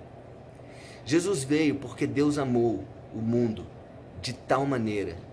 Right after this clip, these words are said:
que deu o seu Filho unigênito para todo aquele que nele crê, não pereça, mas tenha vida eterna. Isso tá em João três,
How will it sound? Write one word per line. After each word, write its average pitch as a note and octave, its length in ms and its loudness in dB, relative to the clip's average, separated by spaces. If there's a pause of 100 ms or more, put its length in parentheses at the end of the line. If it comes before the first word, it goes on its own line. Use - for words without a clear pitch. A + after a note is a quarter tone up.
(360)
que C3 120 -4
deu B2+ 240 2
o C3 40 2
seu C3 220 2
Filho D#3+ 460 -2
unigênito A#2+ 920 0
para G#2 200 -4
todo C#3 260 -2
aquele C#3 280 -2
que B2 140 -6
nele A#2 300 0
crê, A2+ 440 -4 (440)
não A#2 200 -2
pereça, G#2+ 480 -2
mas G#2 260 -6
tenha A2 240 -6
vida G2+ 260 -6
eterna. F#2 360 -6
Isso F#2+ 180 -8
tá G2+ 140 -8
em G#2 80 -4
João G2 380 -4 (100)
três, A2 540 -4